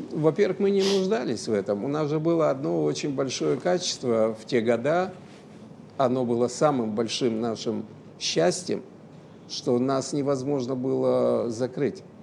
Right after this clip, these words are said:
Мы стали через год прихода в Ленконцерт ...э, именем существительным, которое невозможно было склонять. Потому что те деньги, которые мы приносили Ленконцерту,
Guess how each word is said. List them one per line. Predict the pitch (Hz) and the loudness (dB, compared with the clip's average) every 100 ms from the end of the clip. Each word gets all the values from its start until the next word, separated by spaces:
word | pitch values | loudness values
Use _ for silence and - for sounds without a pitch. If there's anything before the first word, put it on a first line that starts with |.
| - - - - - - | -20 -20 -20 -20 -20 -4
Мы | 135 139 | 2 2
стали | 139 - 147 139 120 | 0 0 2 4 2
через | 120 - 135 123 117 - - - - - - - - - | 0 0 2 4 2 -2 -12 -16 -20 -20 -20 -20 -20 -18
год | - 127 123 156 151 120 - - - - | -8 -4 6 6 6 4 -2 -18 -20 -8
прихода | 135 123 147 123 120 | -6 0 0 2 2
в | |
Ленконцерт ... | 123 123 143 143 - 226 233 - - - - - - | 0 2 0 -2 -2 -2 -2 -12 -20 -20 -20 -20 -12
э, | - 120 107 110 110 110 - - 90 - - - - - - - - - - - - - - - - - | -4 -2 0 -2 -2 -2 -2 -2 -4 -4 -6 -8 -8 -8 -10 -14 -14 -14 -14 -14 -16 -14 -14 -14 -14 -8
именем | - 180 175 165 156 | 0 4 4 4 2
существительным, | - 139 151 135 180 202 202 135 117 | -2 -2 -4 -2 0 0 0 -2 0
которое | 127 139 143 | -2 0 -2
невозможно | 143 139 135 139 156 147 | 0 0 0 0 -2 -2
было | 143 139 | -2 -2
склонять. | 123 - 139 139 110 - - - - - | -2 -2 0 0 0 -4 -10 -20 -12 -4
Потому | 131 123 127 | 0 0 0
что | 143 | -2
те | 117 151 | 0 0
деньги, | 135 147 123 | 2 2 0
которые | 120 123 135 131 | 0 0 2 2
мы | 127 127 | 2 0
приносили | 123 123 131 127 131 120 | 2 2 2 0 0 2
Ленконцерту, | 120 123 143 143 220 208 - | 0 -2 -4 -2 -2 -2 -6